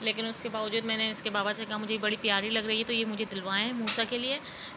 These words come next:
और उसके बाद जो है मैं आपको दिखाऊं कुछ अपनी मुख्तसर सी पिने, क्योंकि इतनी मैंने जमा की हैं कि मुझे ज़रूरत नहीं है,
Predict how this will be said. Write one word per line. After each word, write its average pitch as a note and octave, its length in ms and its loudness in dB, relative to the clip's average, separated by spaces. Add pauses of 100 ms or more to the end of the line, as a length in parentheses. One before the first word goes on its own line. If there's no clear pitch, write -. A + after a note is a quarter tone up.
(120)
और G#3+ 120 0
उसके A3 260 -2
बाद A3 380 2
जो A#3+ 80 -4
है A3+ 280 2
मैं A3 120 0
आपको G#3 280 0
दिखाऊं G#3 420 -2
कुछ - 580 -2
अपनी A#3 640 -2
मुख्तसर D#4 540 2
सी D4+ 140 0
पिने, A3 220 2
क्योंकि A#3 220 0
इतनी D4 280 -4
मैंने C#4+ 200 -2
जमा B3 280 2
की B3 280 -2
हैं B3 100 2
कि B3 80 -6
मुझे B3 180 -2
ज़रूरत G#3+ 400 0
नहीं A#3+ 180 2
है, C#4 60 -2